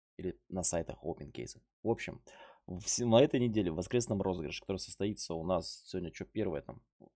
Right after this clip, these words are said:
А какое там? А, седьмого, седьмого января, ой, февраля, седьмого февраля, в это воскресенье участвуют следующие скины. За третье место вот этот статрек М П девять,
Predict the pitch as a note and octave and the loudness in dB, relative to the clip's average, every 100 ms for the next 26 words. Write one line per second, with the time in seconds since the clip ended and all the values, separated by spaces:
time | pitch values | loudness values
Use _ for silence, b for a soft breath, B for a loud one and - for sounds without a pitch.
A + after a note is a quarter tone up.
0 | _ - - - G#3 D#3+ - - F#2+ - | _ -14 -12 -6 -4 -4 -6 -2 -2 0
1 | - G#2 A#2+ C#3+ F#2 - - - G2 A2 | -2 0 2 4 2 0 -4 -4 0 0
2 | A2+ D#2+ - _ - F2+ G2 F2 E2 E2+ | 2 0 -2 _ -14 -6 -2 2 4 4
3 | E2+ - F2+ D#2+ - F#2 F2+ F#2 G2 A#2 | 2 0 -6 -6 -6 -2 6 6 10 8
4 | E2+ - - E2 F2 - - F#2+ F2 E2+ | 8 4 -8 -8 -8 -8 -8 -4 -2 0
5 | G2+ F2+ - B B B - F#2+ A#2 D2 | 0 -2 -6 B B B -2 0 0 -2
6 | D#2 F#2 - A2 F#2 D#2+ A2+ G#2 - G2+ | -6 -4 0 0 0 -2 0 0 -2 -6
7 | F2 - - - F2+ - - D#2+ - - | -4 -8 -10 -4 -4 -6 -4 2 2 2
8 | B2+ A2 A#2 F#2+ - F#2 F#2 G2 - F2+ | 0 2 2 0 0 0 0 -6 -2 -2
9 | - G2+ - F#2+ F#2 - F#2 F2+ A2 G#2+ | 0 -4 -2 -4 -6 -4 -4 -2 0 0
10 | C2 | -4